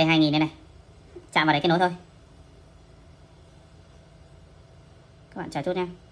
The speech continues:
Đó. Khi nào những cái dòng hoàn tất ở đây nó sáng lên như này, lần lượt hết thì các bạn sẽ là kết nối được đầy đủ nhé.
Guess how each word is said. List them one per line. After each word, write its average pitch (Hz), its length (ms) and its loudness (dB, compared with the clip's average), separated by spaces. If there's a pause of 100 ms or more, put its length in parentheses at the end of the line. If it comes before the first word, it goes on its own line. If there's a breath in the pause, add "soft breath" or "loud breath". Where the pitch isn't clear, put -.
Đó. 175 220 0 (800)
Khi 196 120 2
nào 170 180 4
những 165 100 2
cái 196 80 4
dòng 175 140 4
hoàn 165 200 2
tất 208 120 4
ở 196 60 0
đây 190 80 0
nó 185 60 -4
sáng 175 220 2
lên 202 100 0
như 185 60 -2
này, 160 160 -2 (500)
lần 170 140 0
lượt 160 120 4
hết 208 140 -2 (100)
thì 175 80 -4
các 180 60 0
bạn 190 140 2
sẽ 185 120 -2
là 143 520 0 (200)
kết 170 80 -4
nối 160 120 2
được 180 60 0
đầy 151 100 2
đủ 143 80 -2
nhé. 175 140 -2